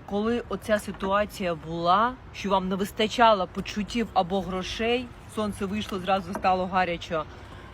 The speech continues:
ви пройшли трансформацію. Повішений говорить про те, що ви нічого не діяли.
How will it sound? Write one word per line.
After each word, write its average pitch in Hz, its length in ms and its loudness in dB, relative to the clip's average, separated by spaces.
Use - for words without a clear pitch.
ви 196 100 2
пройшли 190 380 -2
трансформацію. 190 1000 -2
Повішений 208 420 -2
говорить 202 200 -2
про 214 100 0
те, 240 180 2
що 220 180 0
ви 214 180 2
нічого 262 480 6
не 180 140 -4
діяли. 151 560 -2